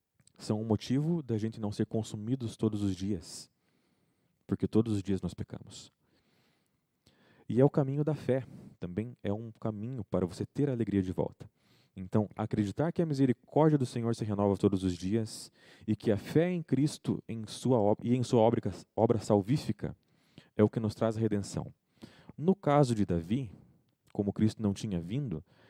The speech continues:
aonde que era depositada a fé dele? A fé dele era depositada na promessa,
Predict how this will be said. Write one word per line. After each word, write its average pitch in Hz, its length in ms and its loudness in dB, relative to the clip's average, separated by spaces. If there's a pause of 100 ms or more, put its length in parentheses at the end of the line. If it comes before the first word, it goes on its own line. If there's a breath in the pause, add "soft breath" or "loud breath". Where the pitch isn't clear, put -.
(600 soft breath)
aonde 151 320 4
que - 120 4
era 104 160 6
depositada 98 680 0
a 87 40 0
fé 87 180 -2
dele? 82 260 -8 (640)
A 98 100 -2
fé 107 200 0
dele 107 400 -2
era 95 200 -2
depositada 95 760 0
na 101 200 -4
promessa, 123 880 0